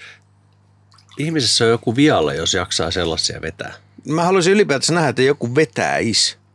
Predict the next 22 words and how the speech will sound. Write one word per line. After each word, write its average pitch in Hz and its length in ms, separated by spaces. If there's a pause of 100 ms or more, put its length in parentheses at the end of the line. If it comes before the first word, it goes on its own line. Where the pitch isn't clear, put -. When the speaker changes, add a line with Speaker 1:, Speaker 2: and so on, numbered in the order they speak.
(300)
Speaker 1:
Mm. 123 220 (640)
Speaker 2:
Menkää 123 400
ajamaan 92 680 (140)
nyt 120 300
joku 117 420 (680)
polttispena. 123 1080 (640)
Jos 127 200
kuulija, 143 640
sinulla 131 440
on 98 120 (1300)
polttista 117 680
ja 95 80
sulla 110 260
on 107 100
joku 107 200
kaveri, 98 520
joka 78 300
on 78 160
semmoinen - 360 (180)
kunnon 95 340 (320)
pena, 90 380 (520)
niin 95 260